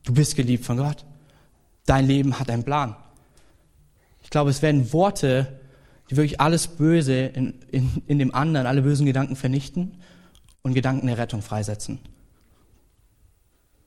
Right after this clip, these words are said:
Und wenn wir das tun, es ist eine Entscheidung. Und es ist oft so leicht, es genau anders zu tun. Nämlich eine Entscheidung, standhaft zu bleiben und stehen zu bleiben.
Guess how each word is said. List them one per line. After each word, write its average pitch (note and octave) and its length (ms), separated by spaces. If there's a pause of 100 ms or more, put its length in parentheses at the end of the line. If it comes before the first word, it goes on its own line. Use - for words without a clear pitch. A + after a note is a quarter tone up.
(1600)
Und B2 140
wenn C3+ 140
wir C#3+ 80
das D3+ 180
tun, F#3 400 (360)
es C3 140
ist D3 100
eine D#3 100
Entscheidung. C3 520
Und A#2 120
es D#3+ 80
ist F3+ 160
oft D#3 200
so D3 220
leicht, B2 540 (140)
es - 100
genau B2 200
anders A2+ 280
zu - 100
tun. C3 300 (800)
Nämlich C3+ 280
eine C3 120
Entscheidung, C#3+ 580
standhaft C3+ 560
zu B2 120
bleiben A2+ 300
und A2 120
stehen A2 260
zu G#2+ 140
bleiben. G#2+ 360